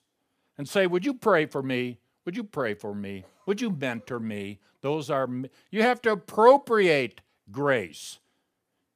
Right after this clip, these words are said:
You don't get it infused like, "I get up in the morning and I drink my cup of coffee. So I wish I had one over here.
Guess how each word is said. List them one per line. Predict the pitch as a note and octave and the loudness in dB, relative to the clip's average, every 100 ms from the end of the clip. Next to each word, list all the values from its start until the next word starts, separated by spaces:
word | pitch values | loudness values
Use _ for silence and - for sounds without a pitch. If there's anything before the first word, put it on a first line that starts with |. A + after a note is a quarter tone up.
| _ | _
You | C3 | -4
don't | F3 A3+ A3 _ _ - | 0 0 -2 _ _ -12
get | C3 G3 | 2 4
it | G#3 G3+ - | 6 2 -2
infused | F3 F3+ D#3 - A3+ A3+ D#3 C3+ C#3+ D#3 - _ _ _ | -4 -2 -4 -6 -2 2 2 0 -4 -6 -14 _ _ _
like, | C#3 C#3+ D3 - - | 2 2 2 -4 -10
"I | C3 | -4
get | E3 | 0
up | F#3+ - | -2 -2
in | F3+ | -6
the | D#3+ | -4
morning | B2+ B2+ B2 B2 A#2+ _ _ _ - | -4 -2 -4 -6 -10 _ _ _ -8
and | A#2 A#2 A#2 - | -6 -4 -6 -10
I | |
drink | A2+ D3 C3+ | -10 -8 -8
my | A#2+ | -8
cup | G#2+ B2+ - | -6 -6 -8
of | G#2 | -10
coffee. | B2 G#2+ - D#2+ C#2 _ _ _ _ | -6 -6 -8 -18 -20 _ _ _ _
So | - C3 A#2 | -8 -4 -2
I | A#2 | -4
wish | C#3+ F#3 F3+ | -4 -6 -4
I | D3+ | -4
had | D3 C#3 | -4 -6
one | C3+ C3 | -6 -6
over | B2+ A#2+ | -8 -10
here. | A#2 A2+ A2+ | -10 -8 -10